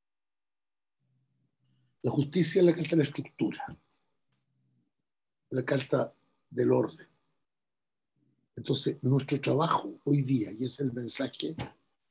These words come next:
es trabajar en un marco de orden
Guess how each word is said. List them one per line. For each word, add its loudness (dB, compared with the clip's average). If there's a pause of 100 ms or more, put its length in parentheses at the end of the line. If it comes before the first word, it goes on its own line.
(360)
es -6
trabajar 0
en -2
un -2
marco 6
de 10
orden 6